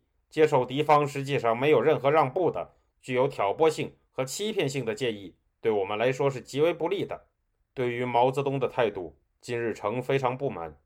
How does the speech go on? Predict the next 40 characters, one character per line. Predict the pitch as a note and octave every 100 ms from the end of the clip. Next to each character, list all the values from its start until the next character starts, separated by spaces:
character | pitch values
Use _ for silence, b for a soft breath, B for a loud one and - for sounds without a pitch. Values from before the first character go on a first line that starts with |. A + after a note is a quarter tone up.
| _ _ _ _
一 | B2
九 | A#2+ A#2+
五 | A#2+ G2+
二 | G#2
年 | G2+ A2
七 | A2+ -
月 | B2
十 | A2 A#2
六 | C#3+ A2
日， | F2 D#2 _ _ _
金 | - B2
日 | A#2+
成 | G#2 G#2+ A#2+
致 | B2
电 | A2+ G#2
斯 | -
大 | B2+ G#2+
林， | F#2 G#2 - _ _
表 | G2+ F#2+
示 | A2 G2+ - _ _ _ _
：“我 | B2+ D#3
们 | E3+
必 | E3 C#3+
须 | C3+ D#3 D#3
坚 | - E3+ E3
决 | C#3 C#3
力 | D3
争， | B2+ C#3+ C#3
尽 | - E3
快 | C3 C#3
签 | B2+ C#3+
订 | D3 B2
停 | A#2+ C3+
战 | C#3+
协 | A2+ C3+
定， | D3+ A2 _ _ _ _
实 | - D#3+
现 | E3+
停 | C#3 E3
火 | D#3+ G2 F#2